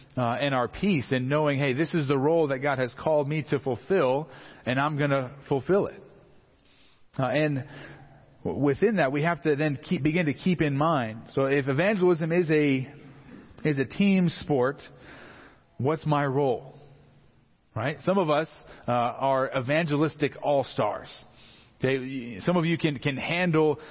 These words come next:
uh, objections and, and hostile people with, with grace and winsomeness. I always point to, uh, Ray Comfort. Anybody ever see any of his visi-, videos? Uh, he, he's able to call people sinners with a smile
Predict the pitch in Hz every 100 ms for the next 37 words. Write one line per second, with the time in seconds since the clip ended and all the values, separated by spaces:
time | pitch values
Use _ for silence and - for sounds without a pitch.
0 | - - 135 131 135 123 156 170 - 180
1 | 143 131 127 117 151 165 - 151 160 165
2 | 143 123 135 143 117 131 139 170 180 139
3 | 117 127 170 170 175 175 185 - - -
4 | - - 151 143 156 156 - 151 143 123
5 | 135 156 - 143 139 180 131 151 151 139
6 | 131 151 143 147 135 143 131 147 156 143
7 | 123 147 160 160 165 - - - 143 135
8 | 170 190 175 196 190 180 151 - 190 190
9 | - 196 170 151 - 196 175 135 117 170
10 | 143 120 - 170 185 214 165 117 101